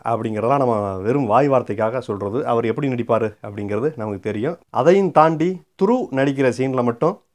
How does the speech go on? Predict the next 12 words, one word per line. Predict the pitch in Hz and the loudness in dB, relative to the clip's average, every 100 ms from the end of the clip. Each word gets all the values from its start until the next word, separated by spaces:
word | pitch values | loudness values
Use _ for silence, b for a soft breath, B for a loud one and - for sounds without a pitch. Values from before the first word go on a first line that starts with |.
| _ _ | _ _
"சரி, | _ 143 147 | _ 0 0
நான் | 101 127 | 2 4
வளர்ற | 180 | 4
பிள்ளை | 160 156 | 4 4
தானே, | 147 147 110 | 4 2 -2
அவன் | 113 123 | -2 0
நடிச்சிட்டு | 127 139 127 | 0 -2 0
போறேன்" | 127 120 | 2 2
அப்படிங்கிறது | 110 123 117 117 | 0 -2 0 -2
மாதிரி | 113 120 147 | 2 2 2
ஒரு | 175 127 - | 0 0 4
தகப்பனா | 131 151 143 143 175 | 4 4 2 2 0